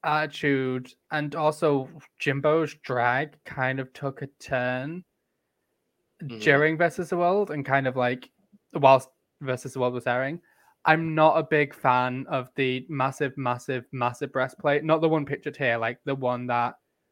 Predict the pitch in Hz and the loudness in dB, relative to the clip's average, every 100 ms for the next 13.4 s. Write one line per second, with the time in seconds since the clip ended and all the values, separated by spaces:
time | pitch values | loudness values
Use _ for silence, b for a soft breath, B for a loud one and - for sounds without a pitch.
0 | _ _ _ _ - - _ _ 156 139 | _ _ _ _ -20 -20 _ _ 0 0
1 | 135 131 - 135 131 139 127 120 131 143 | 2 -2 -6 -8 -4 -4 -2 -4 -4 -2
2 | 123 120 117 - 120 120 117 123 127 139 | 0 2 -2 -4 -4 -4 -6 -6 -6 -4
3 | 139 175 - _ _ _ _ _ 151 147 | -2 -4 -8 _ _ _ _ _ 0 0
4 | _ 147 139 117 101 151 147 151 - _ | _ 4 6 2 0 -4 -4 -6 -20 _
5 | - _ _ 170 151 143 139 139 151 143 | -20 _ _ -2 -2 -2 -4 -4 -6 -4
6 | 139 135 127 - 131 131 139 135 127 120 | 0 0 0 -4 -6 -4 -4 -4 -6 0
7 | 123 120 127 127 131 131 - - _ _ | 2 2 0 -2 -4 -8 -16 -20 _ _
8 | _ _ 143 143 135 135 139 131 - 127 | _ _ -2 2 0 0 -4 -4 0 2
9 | 127 143 131 131 127 123 127 135 131 120 | 2 0 0 2 4 4 0 -4 -4 0
10 | 127 127 127 131 131 - 139 131 131 131 | 2 2 -2 0 0 0 -4 -6 -8 -8
11 | 135 135 - - 139 127 127 - _ _ | -4 -6 -6 -4 -2 -2 -4 -10 _ _
12 | _ _ _ _ _ _ - 127 127 - | _ _ _ _ _ _ 2 2 0 -8
13 | - 135 131 127 | -6 -6 -6 -8